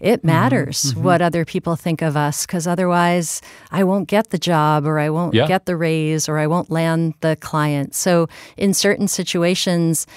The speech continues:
Speaker 1: it's really important, the reputation that others hold of us.
Speaker 3: Sure.
Speaker 1: But I want to flip the focus from thinking about this as all about me, that personal branding is about me and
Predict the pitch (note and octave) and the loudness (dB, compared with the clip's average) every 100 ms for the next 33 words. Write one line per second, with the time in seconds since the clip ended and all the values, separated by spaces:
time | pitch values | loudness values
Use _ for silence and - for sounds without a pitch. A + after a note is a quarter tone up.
0 | - _ _ F#3 - G3+ A3 A#3 G#3+ - | -20 _ _ -4 -2 0 2 2 0 0
1 | G#3+ C4+ D3+ C3+ - - - _ E3 D#3+ | 0 0 -4 -4 -8 -12 -20 _ 0 0
2 | D#3 D#3+ - D#3 - D#3 - E3 D#3 D3+ | 0 -4 -4 -4 -2 -4 0 2 2 0
3 | D3+ - D#3 D3+ D3 D3 C#3+ - - - | -4 -2 -2 -2 -2 -2 -2 -6 -8 -10
4 | - C3+ E2+ D2+ A3+ A#3 C4 D4 C#4 - | 0 2 2 2 2 4 4 4 2 -2
5 | - A#3 A#3+ - F3+ - F#3 F#3+ - D#3+ | -2 0 0 -4 -6 -4 -2 -2 0 0
6 | D3 - - - - - - - _ - | 0 -4 -6 -8 -16 -20 -20 -20 _ -8
7 | - G#3+ F#3+ A3+ A3+ B3 G#3+ F#3 F3 D3 | 0 2 2 0 2 2 2 2 0 0
8 | F3+ F#3+ - E3+ E3 - F3 G3 E3+ E3 | 0 0 0 -2 -2 -2 0 2 2 0
9 | - E3+ E3 E3+ G#3 A#3 D#3+ - G#3+ - | 0 0 0 0 0 0 -2 -2 -4 -2
10 | F3 D#3+ E3+ E3+ E3+ D#3+ D#3 D3+ D#3 D#3 | -2 0 0 0 0 0 -2 0 0 0
11 | E3+ F#3+ G3+ G3 E3 D#3 | 0 0 0 0 0 -2